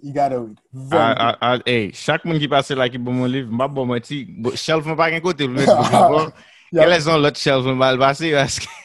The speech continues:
Speaker 2: <laughs> kòm sa, djou la. Euh, enteresan. So, m swete moun k ap tande la, e pran nòt, e yo pran liv sa, yo tou pou kapab li pou, pou tèt pa yo. E,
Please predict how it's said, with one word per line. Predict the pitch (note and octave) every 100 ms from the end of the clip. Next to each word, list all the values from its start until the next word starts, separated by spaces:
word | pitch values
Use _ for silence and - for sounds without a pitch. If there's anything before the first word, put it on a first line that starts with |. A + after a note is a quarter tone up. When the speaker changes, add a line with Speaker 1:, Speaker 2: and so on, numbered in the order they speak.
| _
Speaker 2:
<laughs> | F3+ - _ - - _ - D4+ C#4 B3 - - - - C#3
kòm | - D3 B2+
sa, | C3
djou | B2+ B2
la. | C3+ D3 _ _ _ _ _ -
Euh, | C3 C3+
enteresan. | C#3+ D3 C#3 B2+ A#2 -
So, | -
m | D#3
swete | D3 D#3 C#3
moun | C3+
k |
ap | B2+
tande | C#3 A#2+
la, | A2+ G#2+ A2
e | G#2+ G#2
pran | B2 A#2
nòt, | A2+ - _
e | G#2+ A2 A2 G#2+
yo | A2 G#2+ G#2+ G2+ _ -
pran | G#2 G2+ G2+ G2
liv | G#2
sa, | F#2+ F#2+
yo | F#2+
tou | G#2
pou | G2
kapab | G2 G2
li | G2 G2+ - _
pou, | F#2+ G2 F2+ - _
pou | - G2
tèt | F2+ -
pa | -
yo. | - _ _ _ _ _ _ _ _ _
E, | D3